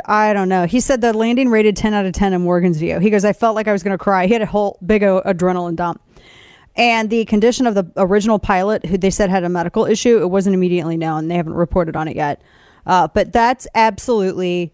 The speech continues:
terrifying. Going from the Bahamas, so it looks like he's coming from, like, gr-, uh, uh, Nassau, maybe, going to, into Fort Lauderdale. There's, like, a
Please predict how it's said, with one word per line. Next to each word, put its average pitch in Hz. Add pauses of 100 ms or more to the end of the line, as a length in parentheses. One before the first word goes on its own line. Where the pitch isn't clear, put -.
(100)
terrifying. 220 (480)
Going 254
from 262
the 240
Bahamas, 220
so 240
it 220
looks 240
like 262
he's 226
coming 220
from, 190
like, 190
gr-, -
uh, 180 (160)
uh, 175
Nassau, 202
maybe, 175
going 180
to, 175
into 180
Fort 190
Lauderdale. 170
There's, 190
like, 185
a 170